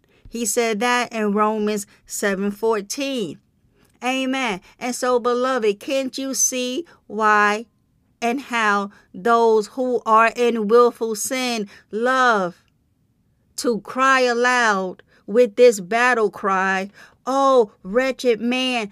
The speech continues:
that I am"? So we are going to find out why did Paul even say it and what was the context of it all,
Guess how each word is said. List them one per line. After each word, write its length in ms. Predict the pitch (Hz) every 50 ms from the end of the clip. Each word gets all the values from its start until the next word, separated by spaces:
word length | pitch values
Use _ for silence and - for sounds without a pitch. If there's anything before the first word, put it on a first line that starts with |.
| - _ -
that 300 | 196 190 240 240 240 240
I 160 | 240 240 247
am"? 500 | 254 262 277 277 269 233 190 170 151 147 - _ _ _ _ _ _ _ _
So 500 | _ - - 247 240 226 220 214 202 196 - _ - _ _
we 300 | - 180 196 269 302 294
are 120 | 277 247
going 360 | 220 220 240 240 240 240 254
to 160 | - 247 226 214
find 540 | - - 240 240 240 240 233 233 220 202 -
out 320 | - 233 240 233 220 196 202 - - _
why 540 | - 185 196 240 247 240 240 240 240 233 226
did 360 | 208 202 233 233 233 208 208
Paul 460 | - - 240 240 233 233 233 226 - - -
even 400 | 247 247 247 233 214 233 220 214
say 520 | - - - 247 254 262 247 226 220 220
it 120 | 214 208 - - - _ -
and 260 | 233 240 233 220 208
what 340 | 220 240 247 262 240 - -
was 500 | 214 202 220 233 226 214 214 208 - - _ _ _ _ _ _ _ _ _ _ -
the 120 | 208 208
context 1120 | - - - - 262 262 269 269 262 247 240 - - - - 208 214 208 - - - - - _ _ _ - _ _ _ _ _ _
of 240 | 240 247 247 240 226
it 140 | 247 247
all, 480 | 247 269 277 269 247 226 214 202 196 202